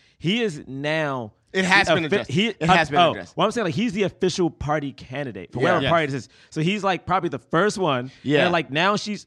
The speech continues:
Speaker 1: helping this dude, and it, like, she feels like he's not taking it serious. It's like, yo,
Speaker 3: It's true, and he kind of isn't to
Speaker 1: he
Speaker 3: a
Speaker 1: wasn't.
Speaker 3: certain extent.
Speaker 2: Right, right. And they did, but they did say that the, the other guy, James, James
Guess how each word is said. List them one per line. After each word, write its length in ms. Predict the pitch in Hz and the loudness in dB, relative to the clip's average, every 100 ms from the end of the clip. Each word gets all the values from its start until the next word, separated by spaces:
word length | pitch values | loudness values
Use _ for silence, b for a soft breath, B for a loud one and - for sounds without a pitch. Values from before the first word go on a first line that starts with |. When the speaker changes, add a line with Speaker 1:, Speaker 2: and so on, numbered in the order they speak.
| _ | _
Speaker 1:
helping 360 | 117 202 202 175 | 0 2 2 -2
this 100 | 135 | -2
dude, 220 | 190 151 | -4 -2
and 100 | 151 | -4
it, 160 | 151 | -6
like, 160 | 139 160 | -4 -6
she 120 | 190 | -6
feels 120 | 196 | -8
like 100 | 196 | -6
he's 100 | 190 | -4
not 140 | 208 202 | -6 -6
taking 160 | 214 | -6
it 60 | 214 | -8
serious. 320 | - 262 208 | -8 -6 -4
It's 80 | 165 | -4
like, 180 | 165 - | -8 -6
yo, 300 | 226 226 131 | -4 -4 -4
Speaker 3:
It's 180 | 147 160 | -4 -4
true, 240 | - 381 359 | -4 -2 -2
and 140 | 170 | -2
he 80 | 196 | -4
kind 260 | - 269 | -2 -2
of 80 | 285 202 | -2 -4
isn't 260 | 233 185 123 | -4 -6 -2
to 80 | 196 | -2
Speaker 1:
he 40 | |
Speaker 3:
a 40 | - | 2
Speaker 1:
wasn't. 220 | 277 277 | 2 2
Speaker 3:
certain 180 | 156 139 | 0 -2
extent. 340 | 123 123 151 | -6 -2 2
Speaker 2:
Right, 500 | 175 202 190 139 113 - | 6 6 6 4 -2 -6
right. 540 | 123 156 139 101 - - | 0 2 2 0 -10 -6
And 140 | 151 | -2
they 100 | 175 | 0
did, 280 | 180 185 180 135 | 0 0 -2 -4
but 140 | 160 | -4
they 140 | 170 151 | -4 -2
did 240 | 165 143 | -4 -4
say 220 | 139 127 | -6 -6
that 440 | 120 113 107 101 120 | -4 -4 -4 -6 -8
the, 220 | 127 123 | -8 -6
the 120 | 131 | -6
other 300 | 131 135 131 | -4 -4 -6
guy, 300 | 120 120 117 | -4 -2 -2
James, 400 | 110 127 123 - | -4 -6 -6 -12
James 380 | - 123 127 | -12 -10 -8